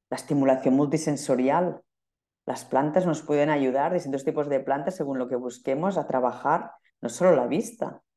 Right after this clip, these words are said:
incluso a estimular la vista. Algunos colores ya sabéis que nos ayudan a estimular la vista, pero las fragancias podemos trabajar y de forma muy potente, sobre todo para las personas que han perdido la, la memoria.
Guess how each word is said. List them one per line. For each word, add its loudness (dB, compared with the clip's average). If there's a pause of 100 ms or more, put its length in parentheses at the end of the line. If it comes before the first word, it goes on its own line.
(400)
incluso -2
a 2
estimular 2
la 2
vista. -4
Algunos -4
colores 4
ya 0
sabéis -4 (320)
que -4
nos 0
ayudan 2
a 0
estimular 0
la -2
vista, -6 (640)
pero 2
las 2
fragancias 2
podemos 0
trabajar -2
y 2
de 0
forma 2
muy 2
potente, -4 (340)
sobre -2
todo 6
para 6
las 2
personas 0
que -4
han -2
perdido 2
la, -2 (920)
la -2
memoria. 2